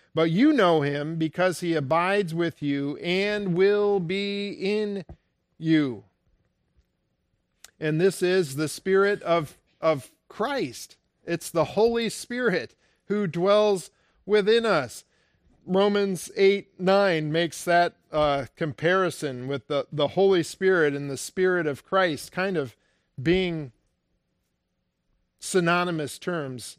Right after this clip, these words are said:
Uh, Romans eight nine, "However, you are not in the flesh, but in the Spirit, if indeed the Spirit of God dwells in you. But if anyone does not have the Spirit of Christ, he does not belong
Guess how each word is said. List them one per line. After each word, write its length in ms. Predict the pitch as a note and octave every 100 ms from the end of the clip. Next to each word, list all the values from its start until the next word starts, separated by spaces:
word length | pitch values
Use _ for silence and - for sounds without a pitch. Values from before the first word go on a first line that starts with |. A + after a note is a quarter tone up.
| _
Uh, 240 | C#3 C3+ C3
Romans 460 | - D#3 E3 D3+ C3
eight 160 | D#3+ D#3
nine, 280 | D#3 D3+
"However, 420 | C3 E3 E3+ D#3 D3
you 180 | D#3+
are 100 | E3+
not 240 | D#3 F3 F#3
in 120 | F3
the 80 | D3
flesh, 400 | - F3+ G3+ -
but 140 | G#3+ F3+
in 160 | G#3+
the 100 | F3+
Spirit, 480 | C#3 - B3 F3+ F#2+ _ _ _
if 200 | F#3 F#3
indeed 580 | F#3 E3+ F#3+ G#3+ G3 G3+
the 140 | E3+ D#3+
Spirit 540 | - - E3 F#3 F3+
of 160 | E3 C#3
God 380 | F3 F3+ F3+
dwells 380 | C#3+ E3+ G#3 F3+
in 200 | E3 D#3
you. 280 | D3+ D3+ F#3+ _ _ -
But 140 | D#3
if 120 | E3+ F3+
anyone 420 | G#3+ G#3+ F#3+ F3
does 200 | E3+ D3+
not 260 | G3+ G#3 D#3
have 440 | F#3 G3+ G#3 F3+
the 400 | F3+ G#3+ B3+ C4 _ _
Spirit 500 | - - G3+ B3 A3
of 200 | F#3 D3
Christ, 640 | - C4 C#4 F#3+ G#3 - - _ _ _
he 180 | - A#3
does 240 | G3 D3+
not 380 | F3+ F#3 F#3 D#3+
belong 560 | D3+ D#3 E3 E3 D#3